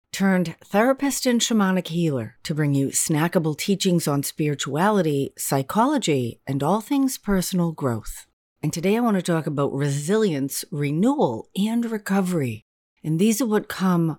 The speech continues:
on the healthy other side of death or loss, injury or trauma, illness or dysfunction. And it is often said that there are two opposing forces in the world, love and fear,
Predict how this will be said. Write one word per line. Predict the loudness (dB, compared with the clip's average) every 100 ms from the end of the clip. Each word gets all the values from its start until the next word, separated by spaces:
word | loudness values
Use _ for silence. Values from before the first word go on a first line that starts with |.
| _
on | -2 0
the | 0
healthy | -4 -2 0 0 0 0 0 2
other | 4 4 2
side | 0 0 0 -2 -4 -8 -10
of | -10 -10 -2
death | 2 2 0
or | -4
loss, | -4 2 2 2 -2 -8 -10 _ _ _
injury | -2 2 2 0 0 0 0
or | -2
trauma, | -2 0 2 2 2 -4 _ _ _
illness | -2 2 4 2 0 -2
or | -2
dysfunction. | -2 -6 -2 -2 -2 -6 -10 -12 _ _ _ _ _ _
And | -2
it | 0 0
is | 2
often | 0 2 0 0
said | 2 0 2
that | -2 0
there | 0 0 -2 -4
are | -4 -4 -6 -10 _
two | -2 2 4 2 0 -2
opposing | -4 0 2 2 2 0 0
forces | 0 0 0 -2 0
in | 2
the | 2
world, | 2 0 0 0 -2 -6 -16 _ _ _ -10
love | -4 0 2 0 -4
and | -2 -2 -2
fear, | -4 0 2 2